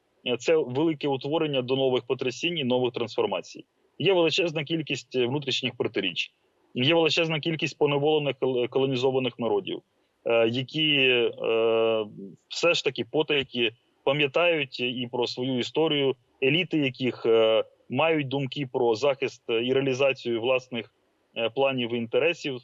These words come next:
е, і наці-, в національному, е, х-, плані, в національному характері. І є Кавказ, є релігійні протистояння. І, звичайно, є, е, економічні і бізнес, е, протиріччя,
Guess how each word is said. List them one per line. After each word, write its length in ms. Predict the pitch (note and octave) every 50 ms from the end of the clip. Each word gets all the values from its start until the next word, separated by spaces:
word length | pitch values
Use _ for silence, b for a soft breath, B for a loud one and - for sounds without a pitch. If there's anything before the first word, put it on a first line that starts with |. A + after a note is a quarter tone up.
| - -
е, 380 | A#2 A#2 A#2 A#2 A#2 A2+ A2+ G#2+ - -
і 500 | A#2+ B2 A#2+ A#2 A#2 A#2 A#2 A2+ A2 G#2+ - _ _ _ _ -
наці-, 260 | B2+ B2 A#2+ - D#3
в 80 | C3+ B2
національному, 880 | C#3+ C3+ - D3 C#3 C#3 C#3 C3 C3 B2+ B2 A#2+ A#2+ A#2 A2+ A2+ A#2 G#2 -
е, 140 | - A2+ G#2+
х-, 180 | - - - A2 A#2
плані, 300 | - B2+ B2 A#2 A#2 A#2
в 40 | A2+
національному 520 | A2+ G#2+ - A#2+ A#2 A#2+ A#2 A#2 A2+ A2+ -
характері. 580 | - - A2 G#2+ G2+ - - G#2+ G2+ G2 G2 - _ _ _ _
І 80 | C#3 D3+
є 100 | G3 G3
Кавказ, 600 | - D3 B2 - - E3 D#3 D3+ C#3 - - D3
є 120 | D#3+ F3
релігійні 480 | E3 D#3+ C#3+ C3 A#2+ C#3 D3+ D3 C#3 C3
протистояння. 840 | - B2 B2 B2+ A2+ - - A#2 A#2 A#2 A2+ A2 A2 G#2+ G#2+ G#2 - _ _ _ _ _
І, 80 | C3 C3
звичайно, 600 | B2+ C#3+ C#3 - - D#3+ E3+ F#3+ F#3+ E3+ D#3+ D3
є, 480 | A#2+ G#2+ A#2+ C3+ C#3 C3+ C3 B2 A2 - _ _ _ _ _
е, 80 | - A#2+
економічні 880 | A#2+ B2+ C3 B2+ - - C#3+ C#3+ C#3+ C#3+ D#3 E3+ D#3+ - - C#3+ C3+
і 40 | C3
бізнес, 600 | B2 B2 C#3+ C3+ B2+ B2 B2+ B2 A2+ - - - A#2
е, 320 | A#2 A2+ A#2 A2+ A2+ A2 G#2+ -
протиріччя, 680 | B2+ B2 - - C3 C#3+ F#3+ F#3 - - - C3+ B2+